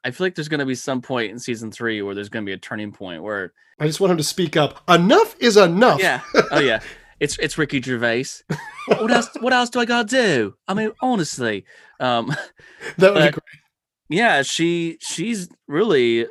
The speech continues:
Speaker 1: uh, doing everything she can to get what she wants, even to the point where she forms this bond with Carlo,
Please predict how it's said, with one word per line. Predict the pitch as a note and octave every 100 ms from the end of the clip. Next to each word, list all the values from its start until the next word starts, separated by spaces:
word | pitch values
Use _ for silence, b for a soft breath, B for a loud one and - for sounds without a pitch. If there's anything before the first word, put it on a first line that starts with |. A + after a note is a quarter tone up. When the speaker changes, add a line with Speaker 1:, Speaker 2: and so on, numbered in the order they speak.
| -
Speaker 1:
uh, | B2+ A#2
doing | G#2+ C3+ C3+
everything | D3 F#3+ B2+
she | G#2+ G2+
can | F#2 B2 A#2+ F#2+
to | G2+
get | G#2
what | G2+
she | - G#2
wants, | G#2 F#2+ F#2 - -
even | B2+ B2
to | B2+
the | A2+
point | A#2+ A#2 -
where | A2 G#2+ - b b b b
she | - B2 A#2 - -
forms | C3+ C3+ B2
this | A2+ G#2+
bond | G#2 G#2+ G#2 G2+ G#2
with | A#2+ G#2+ G2 _ _
Carlo, | - G#2+ G2 G2 F#2+ G2+